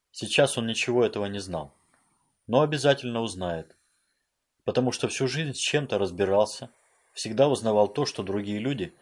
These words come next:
тщательно скрывали. И от него, и от всех, и даже от самих себя. Вызнавать тайны, страшные, кровавые и постыдные, было его работой и его жизнью.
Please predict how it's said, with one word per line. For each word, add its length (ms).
тщательно 480
скрывали. 600
И 100
от 160
него, 300
и 40
от 160
всех, 460
и 80
даже 240
от 120
самих 300
себя. 380
Вызнавать 520
тайны, 400
страшные, 580
кровавые 560
и 20
постыдные, 680
было 260
его 220
работой 460
и 100
его 220
жизнью. 440